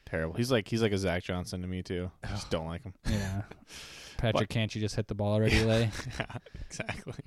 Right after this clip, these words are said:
Speaker 2: And you can make so many of those jokes.
Speaker 1: Honestly, that's probably why Koepka played so bad, 'cause he's, yeah. Anyway, we'll get into that later.
Speaker 2: <laughs>
Speaker 1: But, no.
Speaker 2: But, yeah, Jon Rahm, what do you think? Masters champ,
Speaker 1: I like it.
Speaker 2: twenty twenty-three.
Speaker 1: I don't mind it. I
Speaker 2: I,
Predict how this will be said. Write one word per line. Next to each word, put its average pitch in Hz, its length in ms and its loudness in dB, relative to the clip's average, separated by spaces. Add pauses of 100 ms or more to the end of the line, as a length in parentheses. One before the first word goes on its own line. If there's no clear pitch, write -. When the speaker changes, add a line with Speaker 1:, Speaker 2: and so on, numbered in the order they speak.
(200)
Speaker 2:
And 113 140 2
you 110 100 4
can 107 100 2
make 110 120 2
so 113 100 -4
many 107 120 2
of 107 60 2
those 110 200 4
jokes. 117 160 6
Speaker 1:
Honestly, 120 260 10
that's 110 140 2
probably 151 180 4
why 107 340 6 (280)
Koepka - 400 0
played 90 240 -2
so 92 100 -2
bad, 90 300 -4
'cause 98 160 -10
he's, 95 400 -8 (440)
yeah. - 120 -8 (140)
Anyway, 160 180 6
we'll 165 100 8
get 143 180 10
into 92 100 -4
that 92 180 2
later. 120 560 12 (460)
Speaker 2:
<laughs> - 20 -8
Speaker 1:
But, 135 300 6 (100)
no. 143 160 6
Speaker 2:
But, 151 140 6
yeah, 160 120 4
Jon 156 220 2
Rahm, 143 160 0
what 117 60 -4
do 131 60 -4
you - 40 -4
think? 117 300 -8
Masters 117 320 -6
champ, 107 300 2 (180)
Speaker 1:
I 262 60 6
like 220 140 8
it. - 40 4
Speaker 2:
twenty 110 180 6
twenty-three. 101 340 0 (100)
Speaker 1:
I - 40 2
don't 185 120 4
mind 107 200 2
it. 143 120 4 (640)
I 123 140 6
Speaker 2:
I, 147 40 8